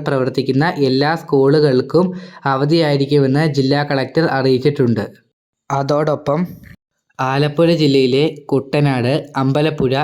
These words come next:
ചേർത്തല, ചെങ്ങന്നൂർ എന്നീ താലൂക്കുകളിൽ എല്ലാ അംഗനവാടികൾക്കും പ്രൊഫഷണൽ കോളേജുകൾക്കും വിദ്യാഭ്യാസ സ്ഥാപനങ്ങൾക്കും അവധിയായിരിക്കുമെന്ന് ജില്ലാ കളക്ടർ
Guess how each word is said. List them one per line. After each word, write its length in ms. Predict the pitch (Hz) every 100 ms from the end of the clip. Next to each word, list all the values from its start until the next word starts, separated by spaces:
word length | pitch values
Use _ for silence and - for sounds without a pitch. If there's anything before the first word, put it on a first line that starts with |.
| - -
ചേർത്തല, 480 | 135 131 139 139 127 151 160 - _ _ -
ചെങ്ങന്നൂർ 560 | 156 139 147 151 156 170 - - _ - 143
എന്നീ 200 | 139 160 170 165
താലൂക്കുകളിൽ 920 | 135 131 139 139 143 139 127 127 135 165 165 - - 143
എല്ലാ 240 | 135 135 156 139
അംഗനവാടികൾക്കും 840 | 131 143 165 151 135 135 127 143 170 156
പ്രൊഫഷണൽ 520 | 135 131 - 147 165 165 147
കോളേജുകൾക്കും 720 | 135 139 143 139 131 156 185 180 - - -
വിദ്യാഭ്യാസ 600 | 139 143 151 151 170 151 147
സ്ഥാപനങ്ങൾക്കും 880 | - 147 139 147 147 143 139 143 175 180 - - -
അവധിയായിരിക്കുമെന്ന് 960 | 139 143 160 143 139 135 147 139 131 170 156 131
ജില്ലാ 240 | 135 143 147
കളക്ടർ 420 | 131 131 -